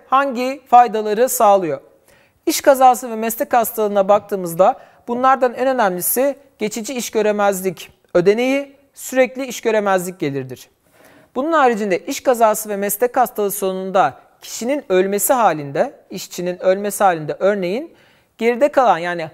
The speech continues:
hak sahiplerine de çeşitli yardımlarda bulunuyor. Bu ise ölüm sigortasından karşılanan ölüm aylığı, cenaze ödeneği ve evlenme ödeneğidir. Bunlar iş kazası ve meslek hastalığının yakalanan kişilere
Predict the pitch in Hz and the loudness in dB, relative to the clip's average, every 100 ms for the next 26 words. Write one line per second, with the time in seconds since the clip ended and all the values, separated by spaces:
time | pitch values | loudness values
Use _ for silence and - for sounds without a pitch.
0 | _ - - 254 220 208 208 202 202 202 | _ 0 0 2 2 2 0 0 0 4
1 | 294 311 - _ _ - 220 - 285 302 | 4 4 -12 _ _ -8 -8 -8 -4 -4
2 | 311 - 208 220 226 226 220 208 196 175 | -4 0 2 2 -2 -2 -2 -2 -4 -6
3 | 143 135 - _ _ _ - 285 302 - | -8 -10 -14 _ _ _ -4 0 0 4
4 | 269 302 - - 240 302 - 214 214 214 | 4 4 2 -2 -2 -2 -2 0 0 -2
5 | - 214 226 226 208 180 - 170 180 254 | -4 2 2 2 0 0 0 -2 -2 -4
6 | 311 _ _ - 196 262 262 262 262 277 | -6 _ _ 0 2 4 2 4 4 4
7 | 294 - - _ _ - 208 220 226 226 | 2 -4 -20 _ _ -2 0 2 2 0
8 | 285 262 254 262 294 311 - 233 233 226 | 0 0 0 0 -2 -4 -2 2 2 4
9 | 208 190 160 143 127 117 - _ _ _ | 2 0 -4 -6 -8 -14 -20 _ _ _
10 | _ _ _ _ _ _ _ _ _ _ | _ _ _ _ _ _ _ _ _ _
11 | _ _ 294 294 277 311 269 - 277 233 | _ _ -2 2 2 2 -2 -2 2 4
12 | 208 202 214 208 220 269 - 208 - 208 | 2 2 -2 -4 -2 -2 0 0 -2 -4
13 | 196 202 202 226 202 180 202 202 208 196 | 0 0 0 -4 -4 -4 -6 0 2 2
14 | 196 196 - - 185 185 190 262 330 | 0 -4 -8 -8 -2 0 4 2 2